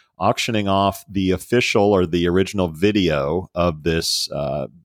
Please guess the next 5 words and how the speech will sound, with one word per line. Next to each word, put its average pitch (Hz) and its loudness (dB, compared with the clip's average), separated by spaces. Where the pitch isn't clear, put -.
epic - -4
bite 92 0
on 98 2
the 95 -4
internet 107 2